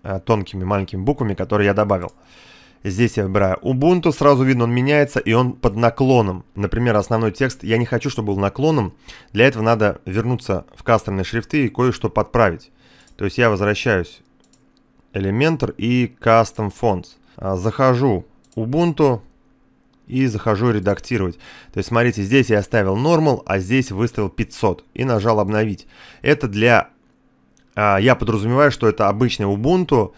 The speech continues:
без наклона, без супер жирности, чтобы использовать для, а, массы текста, то есть обычного текста, то есть параграф,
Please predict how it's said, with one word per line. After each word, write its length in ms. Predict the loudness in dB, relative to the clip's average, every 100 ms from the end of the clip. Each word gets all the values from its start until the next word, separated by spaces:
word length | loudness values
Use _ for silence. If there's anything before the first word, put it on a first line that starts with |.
| -8
без 200 | 0 0
наклона, 520 | 2 -2 0 0 2
без 340 | 0 2 0 0 -10
супер 380 | -6 -2 -2
жирности, 640 | 0 0 0 0 -2 -4 -4
чтобы 360 | -12 -4 -4 -4
использовать 540 | -8 -6 0 0 0 -2
для, 380 | 2 2 2 -4 _ _ _ _ _
а, 240 | -8 -4 -2
массы 440 | 2 2 0 -4
текста, 420 | -6 -2 -2 -2
то 80 | -6
есть 140 | -4 -4
обычного 460 | 0 -2 -2 -6
текста, 320 | -2 -4 -2
то 100 | -8
есть 120 | -8 0
параграф, 440 | 4 4 2 -4